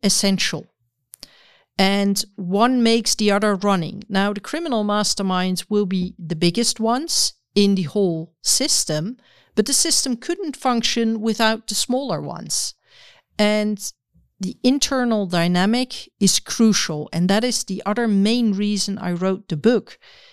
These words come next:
to get a better understanding of how these perpetrators interact and how diverse their motives can be and how important still their role is.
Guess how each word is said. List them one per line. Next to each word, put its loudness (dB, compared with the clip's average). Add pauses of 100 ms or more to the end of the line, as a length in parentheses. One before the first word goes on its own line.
(140)
to -4
get 2
a -2
better -2
understanding 0
of -6
how -4
these -2
perpetrators -4
interact -2 (300)
and 4
how 0
diverse -2
their -4
motives 0
can -2
be -4
and -4
how -2
important -2
still 0 (180)
their 2
role 0
is. -8